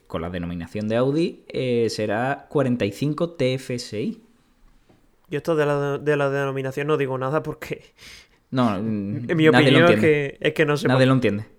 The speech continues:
Speaker 1: nadie lo entiende. Y bueno, eh, más adelante también ofrecerán más motorizaciones que también se, se incluirán en el Q tres estándar, digamos.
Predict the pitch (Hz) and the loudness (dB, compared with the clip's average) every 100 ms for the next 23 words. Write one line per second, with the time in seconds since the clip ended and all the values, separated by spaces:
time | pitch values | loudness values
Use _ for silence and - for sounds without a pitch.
0 | _ 113 110 110 110 107 101 - - - | _ -4 0 2 0 -2 -6 -10 -20 -10
1 | - 131 131 123 135 127 120 120 117 120 | 0 4 4 2 2 4 6 6 6 4
2 | 123 131 135 135 143 151 127 107 107 110 | 2 2 2 0 -2 -2 -2 -2 -2 -2
3 | 120 110 113 110 110 123 113 110 117 110 | -4 -4 -4 -4 -4 -4 -4 -4 -4 -4
4 | 123 120 143 143 110 101 98 107 110 - | -4 -4 -4 -4 -6 -4 0 0 0 -4
5 | - - 117 110 110 110 110 110 110 110 | -6 -2 0 2 2 2 0 -2 -4 -6
6 | 113 117 104 104 104 101 98 120 139 127 | -6 -4 -2 -2 -2 -2 -2 -2 0 0
7 | 123 131 135 131 127 127 131 127 127 123 | 2 2 2 0 -2 -2 -6 0 4 4
8 | 120 - _ - 139 - 131 143 123 123 | 2 -8 _ -10 -10 -4 -2 0 0 0
9 | 127 151 185 | 0 0 -4